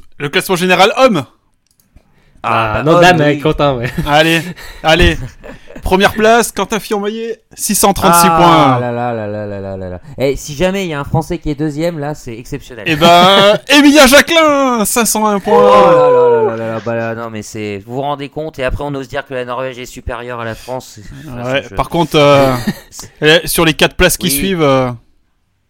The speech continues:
Speaker 1: sur les cinq places qui
Speaker 3: Oui.
Speaker 1: suivent, il y a quatre Norvégiens, hein. <laughs>
Speaker 3: Ouais, bah ouais, bah non, mais on verra, on comptera, on comptera à la fin, à la fin de l'année. Donc, euh, la Coupe du Monde, justement, bah, le programme,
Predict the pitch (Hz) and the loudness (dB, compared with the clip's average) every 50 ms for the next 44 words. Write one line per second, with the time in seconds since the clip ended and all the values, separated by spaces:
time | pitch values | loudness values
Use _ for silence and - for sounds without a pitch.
0 | _ _ - 165 160 151 - - 240 226 - - 247 202 - - 226 190 196 202 | _ _ -2 0 0 2 2 2 2 2 2 2 0 0 0 -2 -4 -2 -2 -2
1 | 226 208 196 175 156 185 185 175 - - 165 156 156 160 151 135 120 117 110 113 | 0 0 2 0 0 0 -4 -6 -4 -6 -8 -6 -4 -4 -6 -6 -6 -8 -8 -8
2 | 127 139 160 208 240 - - - - - - - - - - - - - - 392 | -8 -4 0 0 0 2 0 -2 -4 -4 -4 -4 -4 -4 -2 -4 -6 -4 -6 -8
3 | - - - - - - - 131 - - 147 139 - - - - - - - 151 | -8 -10 -16 -16 -10 -8 -8 -8 -6 -8 -10 -8 -10 -10 -10 -14 -20 -20 -20 -20
4 | - - 233 - 240 202 - 107 98 110 113 123 139 147 143 131 120 101 98 110 | -18 -16 -16 -14 -14 -14 -14 -12 -8 -6 -4 -4 -4 -4 -4 -6 -6 -6 -6 -6
5 | 131 180 208 226 226 202 160 113 104 101 98 95 113 127 127 120 104 95 92 95 | -6 -6 -6 -6 -6 -8 -8 -8 -8 -10 -10 -10 -12 -12 -12 -12 -12 -12 -12 -12
6 | 98 107 117 113 120 117 107 107 104 - 117 117 - - 117 - 110 117 - 120 | -10 -8 -6 -6 -4 -6 -6 -8 -10 -12 -14 -12 -10 -8 -8 -8 -10 -12 -14 -14
7 | 120 - - 120 117 107 107 104 - - 107 104 101 95 92 - 110 110 107 101 | -16 -12 -10 -8 -8 -6 -8 -8 -10 -12 -12 -12 -12 -14 -14 -14 -10 -10 -10 -10
8 | - 107 104 104 104 104 104 104 98 - - - - - - - _ - 123 127 | -10 -10 -12 -10 -10 -8 -10 -10 -12 -14 -18 -20 -20 -20 -20 -16 _ -6 -6 -4
9 | 127 113 - 139 131 127 127 127 127 143 151 - 185 165 165 190 190 196 196 190 | -6 -4 -4 -2 0 2 2 2 2 0 0 -2 -4 -4 -4 -4 -4 -4 -4 -4
10 | 165 160 - - 160 156 165 170 170 147 139 127 127 127 123 120 135 156 - - | -6 -8 -6 -4 -4 -2 -2 -2 -2 0 0 0 2 0 0 0 0 -2 -2 0
11 | 165 170 156 165 175 175 160 131 110 | -2 0 2 2 0 0 0 -4 -8